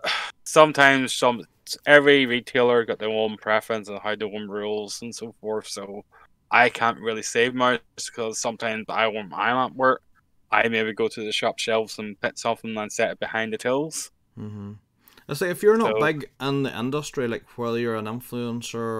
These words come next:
Speaker 2: or a staff member or a, you know, like, a minor, like, you're, you're sort of penalized, you know, 'cause you can't get the stock. You know, there's all these other people have got, you know, easier access to them,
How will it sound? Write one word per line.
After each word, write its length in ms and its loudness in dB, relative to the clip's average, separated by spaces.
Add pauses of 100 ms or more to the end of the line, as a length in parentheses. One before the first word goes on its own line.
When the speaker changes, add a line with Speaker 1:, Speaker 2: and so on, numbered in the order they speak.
Speaker 2:
or 540 -8
a 40 -14
staff 460 -6
member 680 -6
or 200 -8
a, 320 -10 (100)
you 100 -8
know, 140 -8
like, 100 -10
a 60 -12
minor, 420 -6
like, 240 -8
you're, 200 -8
you're 160 -12
sort 220 -8
of 120 -12
penalized, 640 -10 (680)
you 80 -10
know, 240 -8
'cause 140 -16
you 60 -14
can't 360 -10
get 220 -8
the 80 -14
stock. 460 -10
You 60 -10
know, 240 -8
there's 180 -14
all 160 -4
these 160 -4
other 140 -6
people 260 -10
have 220 -14
got, 120 -12 (340)
you 140 -8
know, 140 -12 (260)
easier 320 -2
access 480 -8
to 140 -12
them, 200 -12